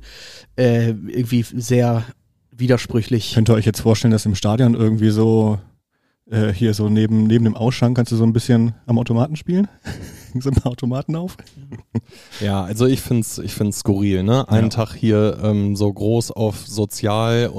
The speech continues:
Speaker 3: ähm, zu machen und am nächsten Tag dann halt, äh, so einen Sponsor zu veröffentlichen, das, äh, ja,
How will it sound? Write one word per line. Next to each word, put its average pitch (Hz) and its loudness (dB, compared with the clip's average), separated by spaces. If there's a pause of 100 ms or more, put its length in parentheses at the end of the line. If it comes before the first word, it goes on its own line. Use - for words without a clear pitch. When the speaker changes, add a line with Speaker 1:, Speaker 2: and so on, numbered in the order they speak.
(140)
Speaker 3:
ähm, 117 -2
zu - -6
machen 110 -4
und 104 -8
am 101 -4
nächsten 104 -6
Tag 107 -6
dann 101 -2
halt, 101 -4 (520)
äh, 101 -2
so 107 -2
einen 113 -2
Sponsor 107 -2 (540)
zu - -4
veröffentlichen, 104 -2
das, - -8
äh, - -10 (400)
ja, 71 -16